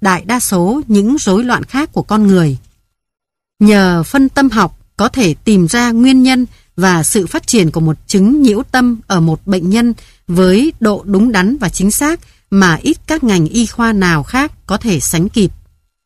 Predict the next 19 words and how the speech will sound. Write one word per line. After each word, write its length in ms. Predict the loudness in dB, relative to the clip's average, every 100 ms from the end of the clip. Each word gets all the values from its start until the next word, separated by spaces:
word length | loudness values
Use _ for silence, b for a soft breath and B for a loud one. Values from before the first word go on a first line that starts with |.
| _ _ _
Có 120 | -4
thể 240 | -2 0 0
đi 180 | 0 2
đến 360 | 2 2 2 -2
biết 260 | -4 -2 -2 -4 _ _ _ -4
đúng 280 | 0 2 2
đắn 260 | 0 0 -4 -6
và 380 | -2 0 0 -4
chính 160 | -2 -2
xác 220 | -2 -2
thế 140 | 0 0
nào, 360 | 2 0 -2 -8 _ _ _
khi 180 | 2 2
nào, 400 | 4 2 -2 -6 -8
ở 160 | -2 0
đâu 340 | 2 0 0 -4 b b -4
và 420 | 0 0 0 -4 -4
tại 160 | -4
sao 380 | -4 -2 0 -2